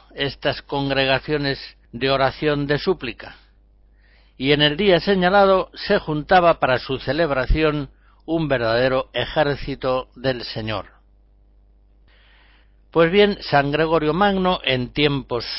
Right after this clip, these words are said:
calamitosos, que ya hemos recordado, da en Roma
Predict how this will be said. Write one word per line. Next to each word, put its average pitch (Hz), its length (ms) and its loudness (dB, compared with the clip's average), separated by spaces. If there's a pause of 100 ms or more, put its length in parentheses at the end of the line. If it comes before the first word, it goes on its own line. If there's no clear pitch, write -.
(180)
calamitosos, 156 880 -2 (420)
que 117 160 -8
ya 113 240 -2
hemos 110 260 -8 (140)
recordado, 156 840 0 (360)
da 190 460 4
en 185 220 0
Roma 123 440 0